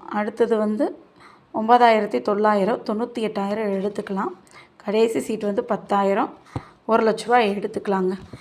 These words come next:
இப்போ நான் சொல்றதுல வந்து எப்படின்னா, இதுல இருக்கிறதுலே நீங்க எந்த சீட்லேருந்து எடுத்தீங்கன்னா உங்களுக்கு லாபம்னு பார்த்தீங்கன்னா, எண்பத்தி எட்டாயிரத்துலேருந்து தொண்ணூறாயிரத்துக்கு கீழே போங்க.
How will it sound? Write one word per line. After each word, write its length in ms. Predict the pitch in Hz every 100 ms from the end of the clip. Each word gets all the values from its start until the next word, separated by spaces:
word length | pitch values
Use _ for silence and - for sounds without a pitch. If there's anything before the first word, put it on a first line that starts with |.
| - - -
இப்போ 220 | 240 240
நான் 180 | 233 - -
சொல்றதுல 400 | 220 269 269 254
வந்து 340 | 233 226 254
எப்படின்னா, 360 | 233 226 226 233 359 - - _ - - -
இதுல 260 | 226 220 220
இருக்கிறதுலே 560 | 220 254 262 240 254
நீங்க 240 | 262 220 208
எந்த 260 | 202 220
சீட்லேருந்து 480 | 254 240 220 220 226
எடுத்தீங்கன்னா 480 | 202 196 214 202 226
உங்களுக்கு 300 | 226 190 196
லாபம்னு 340 | 196 202 208 196
பார்த்தீங்கன்னா, 340 | 202 190 220
எண்பத்தி 480 | 233 202 202 240 226
எட்டாயிரத்துலேருந்து 640 | 208 202 190 190 208 208
தொண்ணூறாயிரத்துக்கு 640 | - 208 208 202 208 214 -
கீழே 300 | - 254 254
போங்க. 360 | 233 185 190